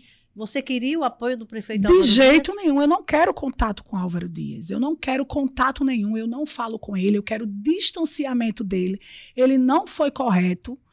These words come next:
Speaker 2: eu tô falando por mim.
Speaker 1: E se dissessem assim, você só se elege se tiver o apoio de Álvaro Dias?
Speaker 2: Não serei prefeita de Natal.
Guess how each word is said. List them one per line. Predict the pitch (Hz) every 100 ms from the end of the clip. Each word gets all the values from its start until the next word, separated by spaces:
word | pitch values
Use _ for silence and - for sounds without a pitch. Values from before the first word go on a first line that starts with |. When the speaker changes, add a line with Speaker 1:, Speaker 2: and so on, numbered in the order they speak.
| - -
Speaker 2:
eu | 202
tô | 233
falando | 233 220 233
por | 226 294 381 -
mim. | 240 196 160 277
Speaker 1:
E |
se | 269 330
dissessem | 311 - 294 285 311
assim, | - 214
você | 214 226 - 302
só | 320 285
se | 269 262
elege | 220 208 233 302 330
se | 330
tiver | 311 277 254
o | 254
apoio | 247 277 254
de | 262
Álvaro | 240 247 247
Dias? | 214 196 160
Speaker 2:
Não | 269 311
serei | - 285 240 247
prefeita | 262 - 226 220 220
de | 233
Natal. | 220 233 185 160 165